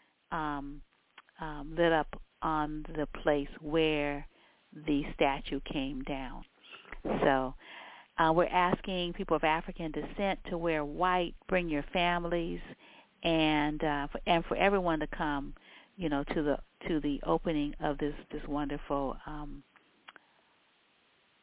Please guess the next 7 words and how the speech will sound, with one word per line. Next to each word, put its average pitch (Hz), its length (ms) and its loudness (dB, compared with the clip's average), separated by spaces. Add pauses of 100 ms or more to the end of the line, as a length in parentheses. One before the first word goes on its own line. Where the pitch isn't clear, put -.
(160)
wonderful 196 560 4 (120)
ceremony, 143 720 -2 (460)
um, 139 440 -4 (280)
which 165 180 0 (120)
honors, 143 500 0 (400)
you 151 80 -12
know, 127 340 -14